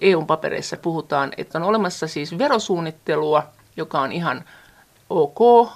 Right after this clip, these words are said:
että kyllä tämmöistä kuuluu tehdä, se, ja sitten on olemassa aggressiivista verosuunnittelua, jota ei saa tehdä. Missä se raja menee, että pal-, mitä,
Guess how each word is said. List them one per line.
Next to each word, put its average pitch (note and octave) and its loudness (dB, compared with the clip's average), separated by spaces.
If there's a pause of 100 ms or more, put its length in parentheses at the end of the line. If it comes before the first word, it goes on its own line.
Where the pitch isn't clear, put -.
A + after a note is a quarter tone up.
(120)
että - -12
kyllä G3 2
tämmöistä F3+ -2
kuuluu D#3 -8
tehdä, D#3 -6
se, - -8 (280)
ja E3 -6
sitten E3 -4
on D3 -8
olemassa D3+ -2
aggressiivista G#3 -2
verosuunnittelua, - -8
jota D3 -6
ei A3 0
saa - -4 (120)
tehdä. - -10 (440)
Missä E4+ -2
se B3 0
raja A3+ 4
menee, F3 -2
että - -8
pal-, - -2
mitä, A#3+ -2